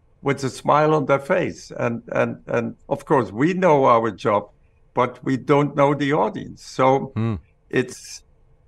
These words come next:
Speaker 1: every night I want, uh, we together want to achieve that the audience goes home and they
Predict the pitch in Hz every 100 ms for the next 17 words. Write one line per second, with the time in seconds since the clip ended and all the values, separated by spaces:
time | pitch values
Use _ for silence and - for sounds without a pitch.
0 | - 160 160 156 139 131 139 135 135 -
1 | 131 127 117 127 120 - - 123 117 113
2 | 110 110 104 131 139 135 - 117 123 113
3 | 117 98 104 117 117 - 113 110 107 131
4 | 117 113 - 113 110 120 113 120 120 107
5 | 104 98 - - _ _ _ _ _ _
6 | - 127 117 90 - 117 120 110 107 -
7 | 107 104 104 - _ _ _ _ _ _
8 | - 131 127 123 -